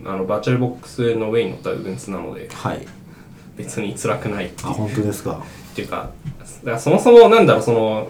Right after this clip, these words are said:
Speaker 1: ターミナルはローカルで動いてるじゃん。
Speaker 2: うん。
Speaker 1: で、作業環境が、その、ローカルに、に別で立ってるブイエムのサーバーがあるわけじゃん。
Speaker 2: うん。
Speaker 1: だからそもそもそういうツール使わないんですよね。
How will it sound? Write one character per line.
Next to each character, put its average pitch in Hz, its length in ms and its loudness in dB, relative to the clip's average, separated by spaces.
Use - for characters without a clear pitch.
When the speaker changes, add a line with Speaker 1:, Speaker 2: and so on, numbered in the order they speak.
Speaker 1:
タ 202 100 6
ー 233 80 8
ミ 254 80 6
ナ 254 100 6
ル 240 100 10
は 220 80 10
ロ 196 140 4
ー - 20 0
カ 185 120 4
ル 180 80 8
で 165 180 6
動 143 140 6
い - 80 4
て 120 80 -6
る 123 80 -8
じ - 80 -10
ゃ 135 60 -8
ん。 131 60 -2
Speaker 2:
う 147 60 2
ん。 - 40 4
Speaker 1:
で、 113 180 4
作 131 180 2
業 196 120 4
環 170 240 6
境 92 140 2
が、 92 340 -4
そ 110 220 -4
の、 98 340 -4
ロ 117 160 4
ー - 40 -2
カ 113 100 2
ル 110 400 2
に、 117 220 -2
に 107 220 -6
別 107 180 -4
で 135 60 2
立 127 120 2
っ - 80 -4
て 92 80 -4
る 92 80 -4
ブ 95 100 -4
イ 98 140 -4
エ 95 60 -4
ム 95 80 -6
の 98 100 -6
サ 98 180 -4
ー 90 40 -4
バ 95 120 -4
ー - 20 -8
が 92 100 -4
あ 90 40 -4
る 90 80 -8
わ - 60 -8
け - 100 -14
じ - 80 -8
ゃ - 60 -8
ん。 - 20 -12
Speaker 2:
う 123 80 -2
ん。 98 80 -2
Speaker 1:
だ 80 60 -8
か 78 60 -10
ら - 20 -2
そ - 120 -6
も - 100 0
そ - 100 -4
も 269 180 4
そ 226 160 4
う 262 40 6
い 277 40 2
う 262 40 -4
ツ - 120 -2
ー 233 40 2
ル 226 80 -2
使 - 240 -2
わ 208 100 4
な 202 100 2
い 113 60 -2
ん - 40 -6
で - 60 -10
す - 140 -14
よ - 80 -4
ね。 - 160 -6